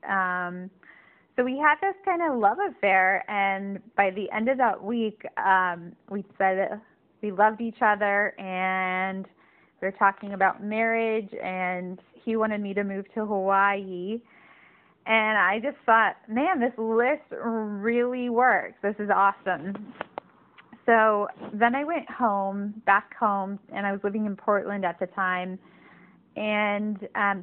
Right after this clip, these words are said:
basically, as soon as I had made that commitment to him that I would move to Hawaii and I would marry him, um, we, I think I had, had said I would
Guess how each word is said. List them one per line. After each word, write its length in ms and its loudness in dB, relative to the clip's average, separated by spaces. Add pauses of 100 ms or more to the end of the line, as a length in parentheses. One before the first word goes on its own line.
basically, 640 -4
as 100 -4 (180)
soon 200 -2
as 140 -4
I 100 2
had 280 -4
made 360 -4
that 180 0
commitment 600 -6
to 100 -2
him 360 -6
that 460 -2
I 200 2
would 260 -2
move 220 -4 (100)
to 80 -10
Hawaii 680 0
and 100 -8
I 60 -10
would 340 -4 (300)
marry 340 0
him, 440 -4 (560)
um, 640 2 (420)
we, 720 -4 (240)
I 80 0
think 240 -4
I 80 2
had, 260 -4 (120)
had 320 0
said 200 2
I 140 2
would 160 -4